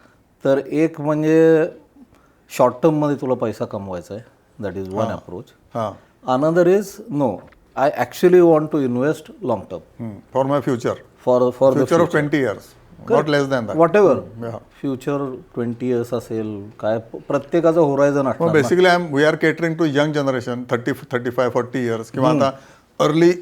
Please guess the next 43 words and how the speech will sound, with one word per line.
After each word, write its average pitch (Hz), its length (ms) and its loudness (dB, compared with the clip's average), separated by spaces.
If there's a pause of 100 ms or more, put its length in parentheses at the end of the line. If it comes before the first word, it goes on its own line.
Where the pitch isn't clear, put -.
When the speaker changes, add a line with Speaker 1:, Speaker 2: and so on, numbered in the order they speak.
(100)
Speaker 2:
<clears throat> - 0 -
रिटायरमेंट 156 760 0
लोकं 143 220 -2
म्हणतात 127 380 -2
किंवा 139 200 0
अर्ली 139 220 0
रिटायरमेंट 147 400 0
नाही, 147 120 -4
मी 139 100 -4
तर 139 80 -6
म्हणतो 143 200 -4
फोर्स 156 300 2
रेसिग्नेशन्स, 127 600 -4 (560)
की 143 60 -6
जे 143 80 2
आपल्या 139 200 2
कॉर्पोरेट 143 380 2
युगात 139 160 0
माहिती 127 320 -2
आहे 117 120 -2
की 127 100 -10
एखादा 135 340 -2
माणूस 127 340 -2 (420)
समजा 143 200 -2
मागे 147 240 2
पडत 143 200 2
असला, 127 300 -6
शिकण्यात 135 300 -2
पडत 143 260 -2
असला 143 280 -2
किंवा 139 200 -6
त्यांच्या 131 280 -4
स्किल्समध्ये 139 520 -4
पडत 127 220 0
असला, 123 260 -6
तर 143 140 -8 (560)
<clears throat> - 60 -4
we 175 200 4
give 160 200 2
him, 165 160 0
you 160 140 -4
know, 180 120 -4
improvement 151 520 -2